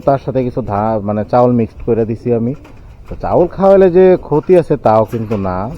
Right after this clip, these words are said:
চাউল অনেকে খাওয়ায়, কিন্তু আমি খাওয়াই না বিশেষ কইরা। আমি দেখছি বাজারে যারা মিক্সার খাবার বিক্রি করে,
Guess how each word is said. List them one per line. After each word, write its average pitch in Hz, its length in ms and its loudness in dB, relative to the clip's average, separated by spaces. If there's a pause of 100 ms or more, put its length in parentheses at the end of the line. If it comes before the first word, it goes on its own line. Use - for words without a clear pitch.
(100)
চাউল 104 280 0
অনেকে 101 300 -4 (100)
খাওয়ায়, 92 300 -4
কিন্তু 104 220 -10
আমি 135 200 2
খাওয়াই 123 400 2
না 110 120 0
বিশেষ 95 380 -8
কইরা। 90 200 -8 (540)
আমি 113 100 -4
দেখছি 131 360 -2
বাজারে 127 440 2 (560)
যারা 120 180 -2
মিক্সার 127 380 -4
খাবার 127 260 0
বিক্রি 139 300 -4
করে, 117 280 0